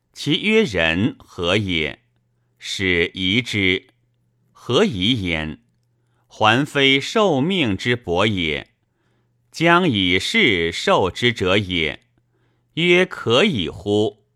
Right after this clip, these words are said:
未乎？举人，众之辞也。经，夏六月，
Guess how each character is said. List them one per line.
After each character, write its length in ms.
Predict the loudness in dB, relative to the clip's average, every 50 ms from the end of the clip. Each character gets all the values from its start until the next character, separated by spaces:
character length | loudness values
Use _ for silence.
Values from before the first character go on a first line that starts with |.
| _ _ _ _ _ _ _ _
未 300 | 2 4 4 4 4 2
乎？ 560 | 0 -2 -2 0 2 2 2 0 -2 _ _ _ _ _ _ _ _ _ _ _ _ _ _ _ _ _ _ _ _ _
举 320 | _ -4 -2 0 0 0 0
人， 560 | 2 2 2 2 2 2 0 -2 -2 -4 _ _ _ _ _ _ _ _ _
众 400 | 0 2 2 2 2 0 -4 -6
之 220 | -4 -2 -2 -2
辞 380 | -2 -6 -14 -10 -4 -2 0 0
也。 420 | 0 -2 -2 -4 -4 -6 -8 -14 _ _ _ _ _ _ _ _ _ _ _ _ _ _ _ _ _ _ _ _ _ _
经， 520 | -10 -2 0 2 2 2 2 0 -2 -4 _ _ _ _ _ _ _ _ _ _ _ _
夏 480 | -18 -14 -4 0 2 4 4 4 4
六 300 | 2 2 2 2 2 2
月， 460 | 0 0 0 0 0 -2 -4 -8 -14